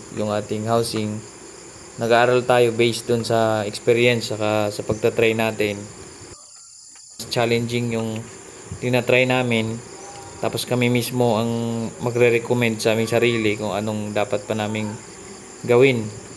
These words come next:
Bukod dun sa natutunan namin na ina-apply din naman natin yon.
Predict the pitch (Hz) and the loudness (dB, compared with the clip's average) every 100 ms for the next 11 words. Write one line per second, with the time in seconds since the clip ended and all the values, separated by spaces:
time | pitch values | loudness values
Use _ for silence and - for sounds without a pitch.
0 | - - 110 117 120 123 120 120 113 110 | -18 -10 -2 2 6 4 4 0 0 0
1 | 110 120 117 120 120 117 110 104 104 104 | 0 0 0 2 0 0 0 0 -2 -2
2 | 95 - 104 - - - 143 139 139 135 | -4 -8 -12 -14 -10 -2 0 2 2 2
3 | 123 117 117 113 107 113 117 104 | 2 2 0 0 -2 -4 -4 -4